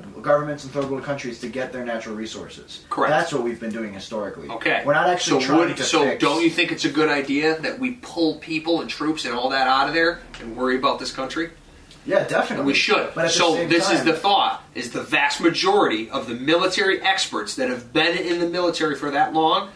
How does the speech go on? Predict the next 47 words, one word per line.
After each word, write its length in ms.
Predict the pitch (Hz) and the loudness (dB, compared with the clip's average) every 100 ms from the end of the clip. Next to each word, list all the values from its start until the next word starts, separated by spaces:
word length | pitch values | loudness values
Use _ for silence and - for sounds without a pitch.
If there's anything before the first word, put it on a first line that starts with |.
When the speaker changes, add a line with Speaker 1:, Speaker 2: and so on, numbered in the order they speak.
| - | -16
Speaker 2:
say, 400 | - - 143 127 120 | -6 0 2 0 -4
"Then 180 | 117 120 | -10 -10
you 140 | 123 | -8
need 240 | 123 139 143 | -6 -4 -4
to 80 | - | -4
secure 500 | - 135 - 139 135 | -4 -6 -4 -2 -2
the 120 | 131 | -4
borders 680 | 113 131 139 160 - - - - | -4 0 0 0 -6 -6 -8 -14
so 220 | - - 330 | -8 -6 -2
we 160 | 139 | -2
can 400 | 139 - 165 185 | -2 -2 -2 -2
pull 160 | 165 127 | -6 -8
troops 320 | 113 110 101 | -6 -6 -6
out, 280 | 104 101 - - - | -6 -6 -8 -16 -14
we 140 | 123 | -10
can 400 | 123 - 160 180 | -8 -4 0 0
come 220 | - 135 113 | -2 -6 -6
home, 300 | 113 104 104 - - | -6 -8 -10 -18 -14
and 160 | 117 | -10
we 100 | 120 | -10
can 240 | 120 120 113 | -8 -8 -6
worry 360 | 117 113 120 117 | -4 -2 -4 -6
about 580 | 120 - - 107 - - | -12 -6 -4 -4 -8 -10
this 160 | 113 | -8
country." 460 | - - 101 - - - - - | -8 -8 -12 -12 -16 -20 -20 -2
Speaker 1:
Yeah, 140 | 214 | 2
no, 180 | 196 202 | 4 4
like 160 | - 147 | 4 4
I 60 | |
Speaker 2:
That's 260 | 175 151 143 | 4 4 2
Speaker 1:
said, 80 | 139 | 2
we're 60 | |
Speaker 2:
the 60 | 175 | 2
Speaker 1:
in 40 | 196 | 4
Speaker 2:
thing, 180 | 185 170 | 4 2
Speaker 1:
agree-, 160 | - | 2
we're 60 | 175 | 2
in 60 | 190 | 4
Speaker 2:
Jake. 80 | 185 | 2
Speaker 1:
agreement 420 | 185 202 147 - | 2 2 0 0
on 260 | 233 113 | -2 -2
Speaker 2:
You've 220 | - 214 - | 0 2 4
got 160 | 220 | 2
Speaker 1:
we're 60 | - | 2
Speaker 2:
two 220 | - - | 2 4
hundred 300 | 247 240 226 | 4 4 4
miles 540 | 233 233 151 - - | 4 2 0 0 -4